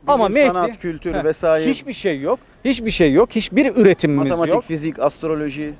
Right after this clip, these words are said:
Speaker 2: Tabii ki hayır. <laughs> Bunlar zaten bin iki yüzlü yıllardan sonra kalkmış yani Müslümanların cephesinde.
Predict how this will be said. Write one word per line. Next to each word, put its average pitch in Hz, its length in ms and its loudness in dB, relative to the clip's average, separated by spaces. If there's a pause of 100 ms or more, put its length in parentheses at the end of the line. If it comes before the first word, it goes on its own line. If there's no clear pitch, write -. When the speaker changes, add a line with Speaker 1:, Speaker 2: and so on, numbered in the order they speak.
(160)
Speaker 2:
Tabii 117 240 -2
ki - 140 -10
hayır. 127 380 0 (140)
<laughs> 143 100 -10
Bunlar 139 400 0
zaten 131 340 0
bin 139 100 0
iki 135 180 -4
yüzlü 120 180 -6
yıllardan 127 360 -2
sonra - 180 -6
kalkmış 156 460 -2
yani 123 140 -2
Müslümanların 127 580 -2
cephesinde. 131 540 -4